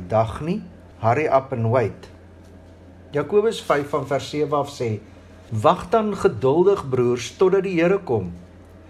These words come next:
Let op hoe die boer wag vir die kosbare oes wat die land oplewer. Hy wag geduldig daarvoor, totdat dit die vroeë en die laatreëns gekry het. Julle moet ook geduldig wag en moed hou,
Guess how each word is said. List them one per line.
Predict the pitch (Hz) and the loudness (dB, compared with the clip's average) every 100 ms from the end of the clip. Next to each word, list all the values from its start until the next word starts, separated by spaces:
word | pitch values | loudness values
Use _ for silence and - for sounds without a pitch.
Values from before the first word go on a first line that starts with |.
| - - - | -20 -10 2
Let | 185 262 | 2 2
op | 254 | 2
hoe | 185 | 2
die | 202 | 2
boer | 123 123 160 175 | 0 2 4 4
wag | 127 139 - | 2 0 -2
vir | 135 | -4
die | 117 | -2
kosbare | - 185 175 151 147 147 170 | 2 2 4 0 0 -2 -4
oes | 139 120 | -4 -4
wat | 131 | -4
die | 127 | 0
land | 113 127 - | 0 0 -4
oplewer. | 139 117 113 110 104 95 - - - | -6 -4 -2 -2 -4 -8 -12 -20 -6
Hy | 127 165 | -2 0
wag | 175 175 | 0 -2
geduldig | 143 151 208 202 107 | 0 2 2 0 0
daarvoor, | 110 107 - 107 95 - - - - | 0 0 -4 -6 -6 -14 -20 -20 0
totdat | 185 196 170 | 2 4 2
dit | 135 | -4
die | 135 | -6
vroeë | - 180 180 180 | -2 2 4 4
en | 175 180 | 0 0
die | 190 | 0
laatreëns | 120 117 123 131 131 117 | 2 0 0 -2 -4 -4
gekry | 123 113 117 110 | -8 -4 -2 -2
het. | 98 - - - - - - | -6 -12 -20 -20 -20 -20 -4
Julle | 131 185 | 0 0
moet | 214 226 | 0 2
ook | 233 | 2
geduldig | - 135 131 139 156 | 2 0 0 2 0
wag | 110 123 - | 0 -2 0
en | 151 | 0
moed | 170 214 | 0 0
hou, | 117 | -2